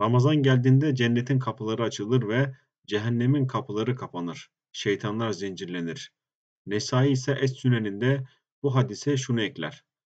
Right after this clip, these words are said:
Her gece birisi şöyle nida eder. "Ey iyilik arayanlar, geliniz. Ey kötülük arayan, kendini tut." Hadisi Nesai Arfece'den,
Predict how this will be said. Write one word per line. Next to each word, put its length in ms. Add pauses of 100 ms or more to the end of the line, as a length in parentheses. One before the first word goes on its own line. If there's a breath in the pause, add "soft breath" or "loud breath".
(180)
Her 140
gece 340
birisi 280
şöyle 280
nida 240
eder. 340 (440)
"Ey 180
iyilik 380
arayanlar, 540 (120)
geliniz. 560 (580)
Ey 180
kötülük 460
arayan, 460
kendini 420
tut." 260 (640)
Hadisi 400
Nesai 560 (280)
Arfece'den, 840